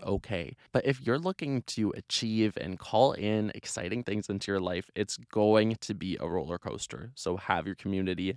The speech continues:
have your habit, have your podcasts like this that you listen to to really refocus you. So look, you know that I love to end every episode with an authenticity hack because it's my mission to help more people show up feeling closer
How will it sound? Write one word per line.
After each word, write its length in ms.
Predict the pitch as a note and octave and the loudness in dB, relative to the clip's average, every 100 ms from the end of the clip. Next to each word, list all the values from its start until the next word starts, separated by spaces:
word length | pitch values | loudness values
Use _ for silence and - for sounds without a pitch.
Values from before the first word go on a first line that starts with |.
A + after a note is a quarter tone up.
| - | -4
have 200 | F#2+ - | -4 0
your 120 | G#2 | 0
habit, 400 | G#2 G2+ F#2+ F#2+ | 2 0 0 -2
have 200 | - F#2+ | -2 0
your 120 | A2+ A#2+ | 2 4
podcasts 680 | C3 B2+ - B2+ A#2+ - | 6 6 4 0 0 0
like 200 | A#2+ - | -6 2
this 180 | B2+ - | 4 4
that 140 | C3 | 2
you 100 | A2+ | 2
listen 280 | G#2+ A2+ A2+ | 2 2 2
to 200 | A2 A2+ | 2 2
to 140 | A2+ G2+ | 0 -2
really 240 | F2 F#2 | -2 -4
refocus 760 | D#2 F#2+ G#2+ - G2+ F#2+ F#2+ - | -2 -4 -4 2 2 2 -6 -8
you. 220 | A2 A2+ _ | -10 -12 _
So 200 | - A#2 | 0 4
look, 320 | G#2 D2+ - | 4 0 -2
you 100 | G#2+ | 2
know 200 | G#2+ A2 | 4 6
that 140 | F#2+ D3 | 6 6
I 60 | |
love 320 | C3+ G2 G2 - | 6 6 2 0
to 200 | - G2+ | -8 -4
end 240 | G2 G2 - | -2 -2 -2
every 280 | F#2+ A#2+ - | 0 0 0
episode 500 | G2 - F#2+ F2+ F2+ | -2 -2 -2 0 0
with 160 | G2 F2+ | 0 -4
an 100 | - | -4
authenticity 760 | D2 F2+ D#2 F#2+ G2+ - E2+ F2 | -4 -4 -4 -6 -8 -10 -10 -10
hack 340 | F#2+ F2 D2+ - | -8 -8 -8 -8
because 280 | G#2 G#2 - | -2 0 0
it's 160 | F#2+ - | -4 -4
my 140 | G2 | -2
mission 420 | G2 G2+ - B2 | 0 0 0 -2
to 100 | A#2 | -2
help 240 | G#2 - - | -2 -2 -2
more 300 | E2+ F2+ A2 | -2 0 0
people 460 | B2 - A2 - G2+ | 0 -2 0 2 2
show 360 | - - G2+ - | 2 4 4 4
up 240 | F2 F2 - | -2 0 -2
feeling 460 | - F2+ F2 F2 F2 | -2 -6 -4 -4 -6
closer 840 | - F2 G2 G#2 - A#2 A2+ | -8 0 4 4 2 4 4